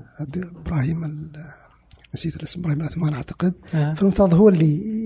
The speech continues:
Speaker 1: لكنك أشرت إلى قضية ثانية.
Speaker 2: اللي؟
Speaker 1: إلى قضية إنه ربط ه-، يعني الأجيال لما تترك لهجاتها الق-، القديمة، هل هي قضية احتقار ولا مهتمين معنا؟ ما أتصور أنها قضية احتقار،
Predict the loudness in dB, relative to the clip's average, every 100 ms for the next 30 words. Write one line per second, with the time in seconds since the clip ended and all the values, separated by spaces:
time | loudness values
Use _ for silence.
0 | -8 -8 -8 -4 0 2 4 2 2 0
1 | 2 2 -2 -2 2 2 0 -4 -10 -12
2 | _ -4 -2 -2 -2 0 -2 0 0 2
3 | 2 2 2 -2 _ _ -20 _ _ _
4 | _ _ _ _ _ _ -20 -2 2 2
5 | 0 -16 -14 -10 -8 -10 -18 -8 -6 -6
6 | -2 -2 0 -2 2 4 4 4 2 0
7 | -4 -4 -4 -4 0 0 0 -2 -6 -14
8 | -12 -12 -8 -4 0 0 0 0 -2 0
9 | -2 -2 -10 -4 0 0 0 -2 -2 2
10 | 4 4 4 2 2 2 2 2 -2 -4
11 | -10 -10